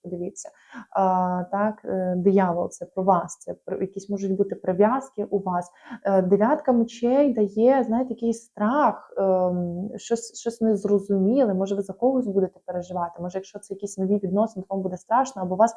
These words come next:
підвищать на новий рівень, і ви візьмете відповідальність за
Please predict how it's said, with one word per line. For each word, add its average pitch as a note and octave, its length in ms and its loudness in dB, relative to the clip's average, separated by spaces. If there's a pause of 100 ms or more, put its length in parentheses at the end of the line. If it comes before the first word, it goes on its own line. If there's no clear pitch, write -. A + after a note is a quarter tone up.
(320)
підвищать G#3+ 480 2
на G3 80 0
новий F#3+ 260 4
рівень, B3+ 260 4
і G3 60 2
ви G3+ 120 4
візьмете G3+ 600 2
відповідальність F3+ 640 -2
за F3 120 -2